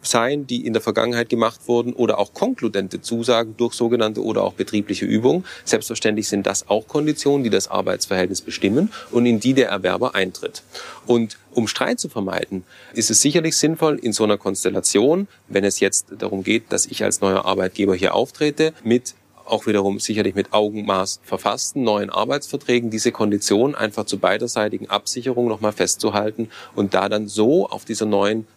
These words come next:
Basis, auf dieser neuen Vertragsbasis dann auch in die Zukunft zu starten. Ich glaube auch, dass das wiederum mit Blick darauf, was drinsteht, durchaus eine vertrauensfördernde Maßnahme sein kann und für die Zusammenarbeit förderlich sein kann,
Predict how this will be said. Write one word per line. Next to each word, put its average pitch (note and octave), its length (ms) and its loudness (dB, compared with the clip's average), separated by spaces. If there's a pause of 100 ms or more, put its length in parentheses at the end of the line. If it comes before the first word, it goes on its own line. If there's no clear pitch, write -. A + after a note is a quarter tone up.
Basis, A2 420 0
auf A2 100 -12
dieser G#2 220 -6
neuen F#2 200 2
Vertragsbasis G#2 800 -4
dann G2+ 140 0
auch G2+ 120 -4
in G2 80 -4
die G2 80 0
Zukunft - 460 -8
zu - 60 -12
starten. - 360 -4 (220)
Ich - 160 -4
glaube A2 300 0
auch, C3 180 0
dass G#2 240 -4
das - 340 -2 (260)
wiederum G2 300 2
mit F#2+ 140 0
Blick G2+ 180 -2
darauf, F#2+ 340 -2
was - 180 -6
drinsteht, G#2 720 0 (340)
durchaus G#2+ 600 2
eine G2+ 180 0
vertrauensfördernde G2+ 1080 0
Maßnahme G2 560 -2
sein G#2 320 -2
kann A#2 260 -2
und A#2 220 -10
für G#2+ 80 -8
die G#2+ 100 -12
Zusammenarbeit G2+ 720 -2
förderlich C3 440 0
sein F#2 260 -4
kann, G#2+ 260 -2